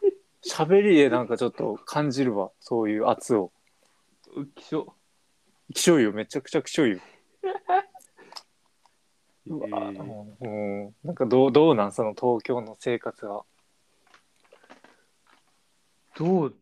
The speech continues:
Speaker 1: 言われてもな。まあ、今、約二ヶ月かな？東京来て。
Speaker 2: うん。二ヶ月。
Speaker 1: まあ、慣れた感はあるよね。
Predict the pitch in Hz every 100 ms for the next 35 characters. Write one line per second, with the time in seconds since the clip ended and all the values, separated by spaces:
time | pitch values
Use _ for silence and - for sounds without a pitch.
0 | - 104 104 104 98 98 98 71 - _
1 | _ _ _ _ _ _ _ _ _ _
2 | _ - - 117 110 107 95 _ _ _
3 | _ _ _ _ _ _ _ - 156 135
4 | 113 - _ _ _ _ _ _ _ -
5 | _ _ - 135 117 110 110 123 104 -
6 | 87 117 202 _ _ _ 107 107 131 107
7 | 113 - - _ _ _ _ _ _ _
8 | _ _ _ _ 127 135 139 214 208 202
9 | 208 208 208 - 127 127 98 107